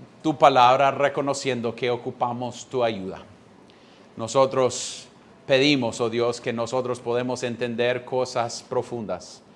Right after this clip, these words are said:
que esas cosas nos envía a ti, oh Dios, que nosotros podemos entender más de tu gloria y más de tu gracia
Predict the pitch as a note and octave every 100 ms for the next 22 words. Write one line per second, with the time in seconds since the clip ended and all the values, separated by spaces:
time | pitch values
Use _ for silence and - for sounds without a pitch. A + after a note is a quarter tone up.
0 | - - - C#3 C#3 C3+ - C3+ C#3 C3
1 | C3 C3 C3 - B2+ A2 C3+ B2+ F#2 E2+
2 | G#2+ A2 B2 A2+ G2+ G2 G2 F#2+ - -
3 | A2+ A#2 C3+ C3+ C3+ B2+ - A#2+ C3 C3
4 | B2 - - - - - - - C#3 B2+
5 | B2+ B2+ B2+ C3 C3 C3+ A#2+ - - -
6 | - - - - - - C3 C3+ C#3 B2
7 | C3+ C#3+ A2 G2 G#2+ C3 C3 B2+ C3 C#3+
8 | C3 C3 C3 - - G#2 E2